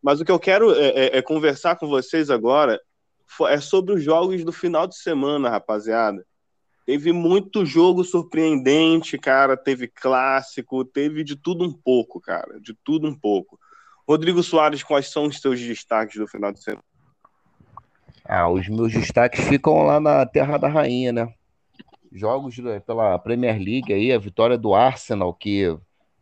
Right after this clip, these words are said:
Speaker 2: né, tá caminhando aí em passos largos aí, finalmente, né, pra ganhar alguma coisa depois de tanto tempo. Ganhou lá o jogo de virada, né, do Bournemouth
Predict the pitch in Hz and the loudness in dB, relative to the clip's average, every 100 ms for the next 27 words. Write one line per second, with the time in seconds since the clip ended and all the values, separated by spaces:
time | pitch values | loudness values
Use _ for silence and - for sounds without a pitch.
0 | _ 95 104 113 - 104 104 107 113 101 | _ 0 0 0 0 0 0 0 0 0
1 | 107 98 104 104 - 104 92 104 113 98 | -2 0 0 0 -4 -12 -2 2 2 -2
2 | 95 95 95 107 - 143 160 131 98 123 | -4 -2 -2 -6 -6 0 4 4 2 -2
3 | 147 - 117 120 110 101 104 110 117 113 | -4 -4 -4 -2 -2 0 0 0 -2 -2
4 | 110 90 - 123 135 110 101 - 110 - | -4 -4 -4 -2 -2 -6 -10 -10 -12 -8
5 | 117 110 _ 110 135 - - _ _ _ | -10 -10 _ -2 -2 -4 -16 _ _ _
6 | _ _ _ 98 113 113 131 127 123 131 | _ _ _ -2 2 4 4 4 4 4
7 | 110 117 127 110 113 120 101 117 127 104 | 2 -2 -4 -6 -6 -2 2 4 2 -2
8 | 104 101 98 92 87 92 107 104 95 110 | -4 -4 -6 -6 -6 -4 -2 -2 -2 0
9 | 131 | 0